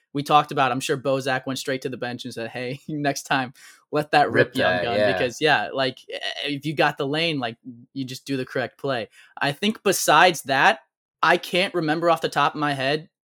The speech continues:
Speaker 1: seeing Jake Neighbors make any mistakes. And that's not to say that he went out there and was Jordan Kyrou and breaking ankles and scoring highlight reel goals. Like, you don't have to do that, really, right? Especially a guy like Jake Neighbors, who can work his way from a skill set.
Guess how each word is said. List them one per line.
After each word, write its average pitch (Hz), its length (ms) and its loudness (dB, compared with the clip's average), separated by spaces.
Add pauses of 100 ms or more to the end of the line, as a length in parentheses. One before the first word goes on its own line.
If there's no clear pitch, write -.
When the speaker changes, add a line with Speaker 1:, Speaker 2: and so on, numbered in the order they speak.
(160)
Speaker 1:
seeing 147 400 -4
Jake 139 300 -4
Neighbors 131 440 -6
make 127 320 -8 (200)
any 131 200 -2
mistakes. 120 540 -6
And 143 80 -4
that's 170 180 2
not 214 160 4
to 180 60 -2
say 180 220 4
that 156 120 4
he 175 120 -2
went 165 180 0
out 156 200 0
there 156 180 2
and 131 120 -4
was 131 160 -8 (360)
Jordan 165 340 4
Kyrou 165 420 6
and 123 140 -4
breaking 180 380 0
ankles 160 420 -4
and 110 260 -10
scoring 170 300 -4
highlight 175 400 4
reel 156 220 -2
goals. 156 260 -2
Like, 139 140 -8
you 190 80 -6
don't 208 140 -8
have 175 300 0
to 127 80 -20
do 175 260 -4
that, 117 280 -6
really, 98 340 -14
right? 151 220 -4
Especially 185 480 -6 (240)
a 151 80 -2
guy 160 220 6
like 170 180 4
Jake 160 240 0
Neighbors, 147 340 -4
who 135 140 -6
can 120 320 -10 (320)
work 160 200 -2
his 147 200 -4
way 139 500 0 (840)
from 160 180 -4
a 151 40 -4
skill 220 280 2
set. 147 340 -2